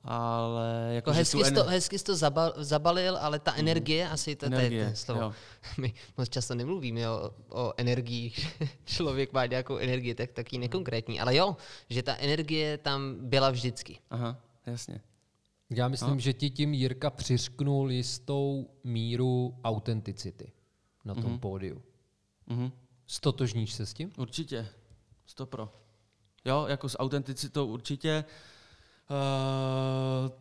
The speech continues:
Speaker 1: to s-, jako s-, souvisí to s tím prostě, že bych tam asi nevlez, pokud bych necítil, že to tak nechci dělat, jo, nebo pokud bych nějak jako s tím nebyl spokojený. To zase souvisí možná s určitou mírou perfekcionismu tady v tom,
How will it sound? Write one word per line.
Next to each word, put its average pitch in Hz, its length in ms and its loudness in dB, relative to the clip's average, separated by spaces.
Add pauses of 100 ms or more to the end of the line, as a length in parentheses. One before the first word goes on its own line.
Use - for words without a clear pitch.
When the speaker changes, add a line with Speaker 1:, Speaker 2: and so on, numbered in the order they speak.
Speaker 1:
to 127 120 -8
s-, - 300 -4
jako 127 180 -6
s-, 127 180 -6
souvisí 151 340 0
to 151 120 -2
s - 100 -4
tím 147 260 0
prostě, 139 420 -2
že 131 200 0
bych 120 280 -6
tam 131 200 -2
asi 123 600 -2
nevlez, 117 720 0
pokud - 300 -10
bych 110 200 -6
necítil, 110 800 -2
že 107 140 -4
to 110 100 -6
tak 104 160 -8
nechci 113 280 -6
dělat, 98 300 -6
jo, 95 140 -8
nebo 101 200 -8
pokud - 240 -14
bych - 180 -8
nějak 104 300 -2
jako 101 240 -10 (340)
s - 100 -16
tím 113 120 -6
nebyl 104 260 -6
spokojený. - 760 -10 (760)
To 123 100 -4
zase 110 240 -4
souvisí 107 440 -6
možná 104 600 -2
s - 160 -8
určitou 131 360 4
mírou 123 240 4
perfekcionismu 107 1040 -4
tady 104 200 -8
v - 100 -18 (160)
tom, 123 320 -2